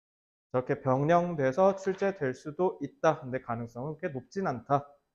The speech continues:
그러니까 시험 전에 혹시 하는 마음으로 쓱 보고 넘어가시면 된다. 그래서 시험 출제할 때 포인트는 여기를 did로 바꾸고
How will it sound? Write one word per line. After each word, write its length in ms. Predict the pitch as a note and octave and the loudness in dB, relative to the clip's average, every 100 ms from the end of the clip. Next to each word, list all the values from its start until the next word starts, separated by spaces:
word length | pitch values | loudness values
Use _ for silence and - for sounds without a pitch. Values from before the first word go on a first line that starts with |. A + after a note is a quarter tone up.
| _ - | _ -8
그러니까 160 | A2 | -6
시험 260 | F#3 F3 E3 | 0 -2 0
전에 380 | A#2+ C3+ F#3 - | -4 -2 -2 -4
혹시 480 | B3+ - - A#3+ A#3 | -10 -10 -8 -2 0
하는 260 | G3+ F3 | 0 -2
마음으로 480 | C3 A2+ C3+ F#3 - _ | -2 -2 -2 -2 -6 _
쓱 280 | - G#3 - | -4 -4 -4
보고 140 | B2+ | -6
넘어가시면 440 | A2+ A2 A2 A2 G#2 | -4 -2 -4 -6 -10
된다. 240 | F#2+ G2 _ _ _ _ _ _ _ _ | -10 -12 _ _ _ _ _ _ _ _
그래서 360 | A#2+ A#2 E3 E3+ | -4 -2 2 0
시험 460 | F3 G3 F#3+ F#3 F#3 | 2 2 2 0 -4
출제할 460 | G3 - F#3 E3+ | -4 2 2 2
때 100 | E3 | -2
포인트는 680 | F3+ E3+ E3 D#3 F#3+ G#3 - | -2 -4 -4 0 0 0 -2
여기를 460 | B2 B2 C#3 C#3 C3+ | 0 2 0 -2 -4
did로 420 | C3+ B2+ B2+ A#2 | -10 -4 -4 -4
바꾸고 560 | G#2+ - C3 D3+ G3 | -6 -8 -8 0 0